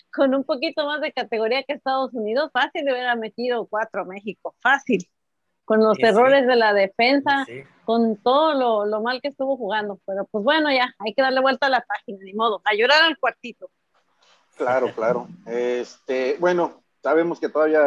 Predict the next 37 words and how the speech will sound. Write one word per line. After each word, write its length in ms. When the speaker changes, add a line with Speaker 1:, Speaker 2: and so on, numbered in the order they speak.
Speaker 3:
vamos 360
a 40
ir 80
para 160
allá 120
más 240
adelante, 520
pero 200
a 80
ver, 300
de, 300
de 180
rápido, 840
eh, 480
¿qué 140
jugadores, 680
independientemente 920
de 100
qué 120
jugadores, 960
eh, 440
más 180
bien, 200
independientemente 840
de 140
qué 80
pase 340
con 340
la 120
sub 180
veintitrés 560
en 120
Olímpicos, 540
qué 120
jugadores 400
podrían 340
llegar? 300